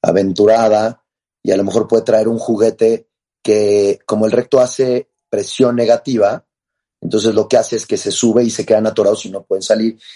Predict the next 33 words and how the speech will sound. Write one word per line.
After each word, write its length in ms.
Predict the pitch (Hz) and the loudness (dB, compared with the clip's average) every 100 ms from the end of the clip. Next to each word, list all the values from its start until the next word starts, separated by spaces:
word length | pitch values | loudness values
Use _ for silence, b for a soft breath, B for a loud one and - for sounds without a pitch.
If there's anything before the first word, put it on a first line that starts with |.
| B | B
Y 60 | 120 | -2
esos 120 | - | 0
pacientes 300 | 127 127 120 | 0 0 0
a 40 | |
veces 140 | 113 120 | 0 0
hay 60 | 113 | 0
que 100 | 117 | 0
meterlos, 640 | 107 - 110 110 - - _ _ _ | 0 0 0 0 -2 -16 _ _ _
pues, 100 | 110 | -4
tanto 220 | 120 120 | 0 0
a 60 | - | 0
quirófano 600 | 123 131 131 123 123 123 | 2 2 2 0 0 -2
como 420 | 104 98 95 92 | -6 -4 -4 -4
a, 160 | 90 90 85 - _ _ _ _ _ | -4 -4 -6 -10 _ _ _ _ _
este, 680 | 101 92 - 98 95 87 85 | -2 -2 -2 0 2 2 2
o 100 | - | 0
sedarlos 460 | - 117 131 113 120 | 0 2 2 2 0
para 200 | 101 - | -2 -2
poder, 380 | 101 95 110 - _ _ _ _ - | 0 0 0 -2 _ _ _ _ -2
eh, 800 | 202 208 202 196 196 190 92 - | 2 2 0 0 0 0 -2 -4
sacarlos 1000 | - 101 - 123 120 110 107 127 - - | -4 -4 0 2 2 2 0 -2 -10 -10
y 100 | 98 | -6
retirarlos, 520 | 85 92 - 143 101 | -4 -2 0 0 0
porque 220 | - 92 101 | -4 -2 0
a 60 | |
veces 220 | 104 107 | 0 -2
no 140 | 101 110 | -2 0
los 160 | 104 | 0
puedes 240 | - 101 98 | 0 -2 0
evacuar. 500 | 92 95 123 101 - _ _ _ - | 0 2 2 0 -2 _ _ _ -2
Por 180 | 107 | 2
la 120 | 113 113 | 2 2
misma 880 | 135 131 131 135 135 135 123 - | 0 -2 0 2 2 2 0 -4